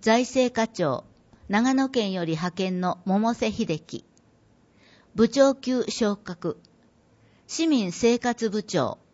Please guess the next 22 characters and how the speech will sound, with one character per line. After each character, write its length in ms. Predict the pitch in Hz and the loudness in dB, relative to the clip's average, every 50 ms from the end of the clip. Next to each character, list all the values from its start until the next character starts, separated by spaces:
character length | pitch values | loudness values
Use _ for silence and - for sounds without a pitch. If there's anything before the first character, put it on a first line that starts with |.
| _ _ _ _ _ - | _ _ _ _ _ -2
元 400 | 220 262 262 262 - 160 - - - _ _ _ | 0 0 0 2 0 -2 -2 -4 -8 _ _ _
道 300 | - - 262 269 254 220 | 0 2 4 4 6 4
部 300 | 175 147 175 190 - - - _ _ _ _ | 2 2 0 0 0 -2 -6 _ _ _ _
地 220 | - - 277 277 262 | -8 -4 -2 -2 -2
域 160 | - - - | -2 -2 -2
づ 200 | 220 - 254 247 | -2 -2 -4 -4
く 140 | - 247 233 | -2 -2 -2
り 120 | 247 240 | -2 -4
課 200 | - - 220 220 | -4 -4 -4 -4
長 380 | - - 185 156 139 113 113 - _ - | -2 -2 0 0 0 -2 -4 -8 _ 0
兼 340 | 262 262 240 190 143 - - _ - | 0 2 2 0 -2 -4 -10 _ -12
市 340 | - - - 269 - - - | -8 -4 -4 -4 -4 -4 -2
消 220 | - 269 269 254 | 0 2 2 2
費 160 | 226 190 175 | 2 0 0
生 200 | 170 - 240 233 | 0 0 -2 -2
活 260 | 226 - 233 233 - | 0 -2 -4 -6 -6
セ 220 | - - - 240 233 | -6 -4 -2 -2 -2
ン 80 | 214 | -2
タ 220 | - - 165 143 139 | -4 -4 -2 -2 -2
ー 80 | 143 | -4
所 180 | - - 180 160 | -4 -4 -4 -4
長、 420 | 170 - - 175 160 156 - - | -4 -4 -4 -2 -2 -2 -2 -4